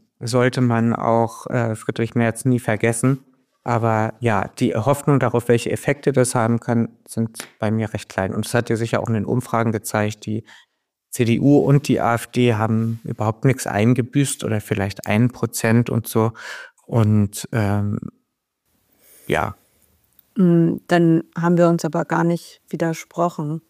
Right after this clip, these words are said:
Speaker 2: Vielleicht ist das eben nicht so rübergekommen, <laughs> aber meine Hoffnung darauf, dass das gesellschaftlich was bringt,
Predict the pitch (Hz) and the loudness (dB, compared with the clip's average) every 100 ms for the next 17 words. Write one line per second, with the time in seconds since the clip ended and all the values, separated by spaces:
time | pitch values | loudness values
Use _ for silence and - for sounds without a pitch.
0 | _ _ _ _ - 165 165 160 170 185 | _ _ _ _ -6 -6 -4 -8 -6 -2
1 | 180 190 185 - 160 190 214 202 196 180 | 2 4 4 0 2 4 6 6 4 0
2 | - - 247 226 226 240 208 214 202 202 | 0 2 6 6 4 2 2 4 4 4
3 | 196 208 - 196 185 175 180 175 170 160 | 4 4 2 -4 -2 -2 -2 -4 -4 -6
4 | 170 - 175 165 170 185 - 160 - - | -8 -6 -6 -4 -2 -4 -4 -12 -10 -12
5 | - 175 190 | -4 -2 -2